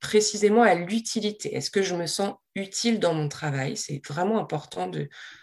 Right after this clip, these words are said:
de pouvoir comprendre la façon dont on peut se sentir utile dans son travail. Le troisième va être lié davantage au, au respect des valeurs. Euh, pareil avec le quatrième qu'on pourrait un petit peu, euh, lier ensemble, qui va être lié à l'éthique.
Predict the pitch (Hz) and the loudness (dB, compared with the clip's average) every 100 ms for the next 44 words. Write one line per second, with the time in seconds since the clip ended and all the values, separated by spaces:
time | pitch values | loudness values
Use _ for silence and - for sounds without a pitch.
0 | _ 160 160 - 170 190 - 202 185 - | _ -6 -6 -6 -2 0 0 -4 -4 -2
1 | 202 214 170 180 170 214 208 156 156 - | 2 2 2 -2 -2 0 0 -2 -8 -10
2 | - - 147 160 147 - 147 - 180 - | -12 -8 -4 -4 -4 -4 -8 -10 -8 -4
3 | 220 180 151 156 147 - 147 160 277 - | -2 -2 -4 -6 -8 -4 -2 0 -2 -4
4 | - - 226 - - - - - 180 185 | -10 -20 -20 -20 -20 -18 -20 -8 4 4
5 | 185 220 214 208 233 202 180 180 - 202 | 6 4 6 4 2 4 4 2 -4 -2
6 | 226 208 175 180 175 214 220 208 175 165 | 0 2 0 -2 -2 0 0 -2 -4 -2
7 | 156 151 - - - - 180 190 214 - | -2 -4 -10 -20 -20 0 4 6 6 6
8 | 226 214 190 170 165 151 165 240 - - | 4 6 4 4 2 2 2 0 -4 -14
9 | - 160 156 151 151 _ - 175 202 220 | -6 -2 0 -2 -4 _ 0 2 4 4
10 | 165 160 165 156 160 - 170 214 214 156 | 4 0 -4 -4 -4 -2 -2 -2 -4 -8
11 | - 160 175 151 143 - 185 185 156 - | -6 -4 0 -2 -4 -8 -6 -4 -4 -8
12 | - - - 165 180 202 180 147 156 196 | -14 -14 -6 0 4 4 4 0 2 2
13 | 214 165 151 143 - 160 160 151 160 160 | 0 -2 -2 -2 -4 2 4 4 2 -4
14 | - 240 - - | -4 -4 -4 -14